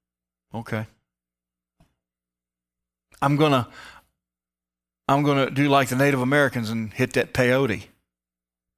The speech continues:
Oh, you're gonna see something, but it's not gonna be God. I, I'm, I'm, I'm gonna, I'm going to meditate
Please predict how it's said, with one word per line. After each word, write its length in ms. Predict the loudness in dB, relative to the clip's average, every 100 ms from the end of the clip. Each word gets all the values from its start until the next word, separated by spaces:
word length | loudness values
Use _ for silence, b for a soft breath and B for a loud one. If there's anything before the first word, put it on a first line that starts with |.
| _ _ _ _ _ _ _
Oh, 240 | -6 -4 -4
you're 240 | -6 -4
gonna 160 | -2 -2
see 180 | 0 2
something, 440 | 2 0 -2 -4
but 80 | -4
it's 140 | -2
not 160 | -4 -4
gonna 100 | -4
be 80 | -2
God. 460 | -2 -4 -12 -16 _ _ _ _ _ _ _ _ _ _ B B
I, 220 | 2 2
I'm, 160 | 0 0
I'm, 140 | 0
I'm 180 | -2 -2
gonna, 280 | -2 -2 -4 B B B
I'm 200 | -2 0
going 200 | -2 -2
to 120 | -2
meditate 800 | 2 2 2 0 2 2 0